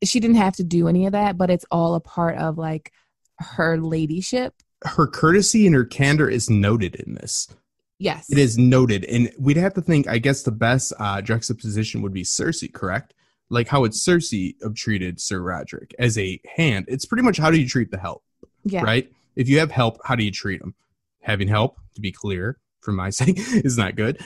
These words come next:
Speaker 2: Uh, but yeah, how would you treat them? And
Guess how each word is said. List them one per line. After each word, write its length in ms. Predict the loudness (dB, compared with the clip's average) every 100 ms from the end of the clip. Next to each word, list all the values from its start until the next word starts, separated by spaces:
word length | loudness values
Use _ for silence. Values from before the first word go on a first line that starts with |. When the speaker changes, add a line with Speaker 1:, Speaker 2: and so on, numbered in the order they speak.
| -8
Speaker 2:
Uh, 340 | 0 2 4 4
but 220 | 2 2
yeah, 240 | 0 0
how 180 | 0 0
would 180 | 2 0
you 60 | -4
treat 300 | -2 -2 -2
them? 200 | -10 -12 -4
And 380 | 0 2 0